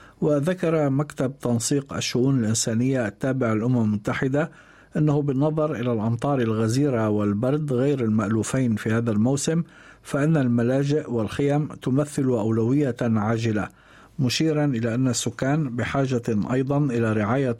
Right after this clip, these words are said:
طارئة فورية ومساعدات غذائية وطبية وتقديم العون لإصلاح خدمات المياه والصرف الصحي.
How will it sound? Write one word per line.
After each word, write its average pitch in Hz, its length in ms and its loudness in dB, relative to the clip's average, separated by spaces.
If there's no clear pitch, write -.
طارئة 123 440 0
فورية 123 640 0
ومساعدات 123 880 0
غذائية 113 680 0
وطبية 120 800 0
وتقديم 131 680 0
العون 127 480 2
لإصلاح 120 520 -2
خدمات 113 580 0
المياه 117 600 0
والصرف 110 640 -4
الصحي. - 540 -4